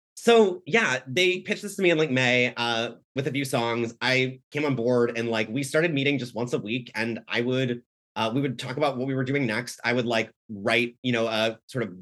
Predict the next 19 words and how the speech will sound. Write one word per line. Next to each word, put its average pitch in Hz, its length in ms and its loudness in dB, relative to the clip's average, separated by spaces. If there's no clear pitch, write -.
word 131 280 0
vomit 120 280 0
version 110 280 -2
of 110 80 -4
the 113 40 -4
book 113 160 -4
scene 117 360 -4
in 113 160 -2
my 117 120 0
bathtub 107 580 -4
that 101 160 -4
morning, 104 520 -4
um, 104 380 -4
you 113 100 -2
know, 104 80 0
sort 107 220 -4
of 107 60 -6
in 113 100 -2
a, 110 160 -2